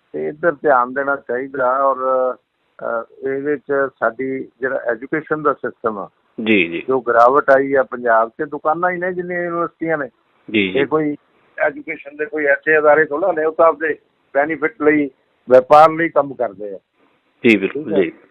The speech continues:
Speaker 1: ਅੱਛਾ, ਜਿਹੜੀਆਂ ਸਰਕਾਰੀ ਯੂਨੀਵਰਸਿਟੀਆਂ ਹੁੰਦੀਆਂ ਉਹ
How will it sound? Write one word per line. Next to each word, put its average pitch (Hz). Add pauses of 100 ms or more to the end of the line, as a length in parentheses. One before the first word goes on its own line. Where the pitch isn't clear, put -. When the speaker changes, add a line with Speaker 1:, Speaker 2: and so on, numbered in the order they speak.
(180)
Speaker 1:
ਅੱਛਾ, -
ਜਿਹੜੀਆਂ 156
ਸਰਕਾਰੀ 139
ਯੂਨੀਵਰਸਿਟੀਆਂ 160
ਹੁੰਦੀਆਂ 156
ਉਹ 160